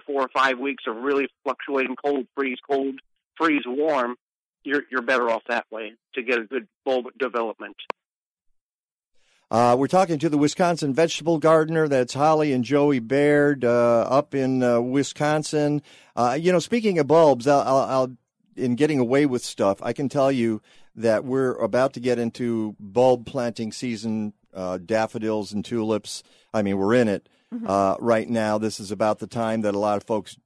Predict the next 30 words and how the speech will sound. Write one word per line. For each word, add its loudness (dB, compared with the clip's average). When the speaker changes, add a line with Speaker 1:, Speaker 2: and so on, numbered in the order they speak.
Speaker 2:
do -6
that. 0
And, -2
and -4
what 0
happens -2
a 0
lot 6
of -2
times -2
is -4
I'll 4
get 0
a -2
phone 0
call, 2
I'll 2
get -4
an -2
email 0
in 4
December 0
after 0
everything's -4
frozen, 0
and -2
the -6
folks -4
will -6
say, -2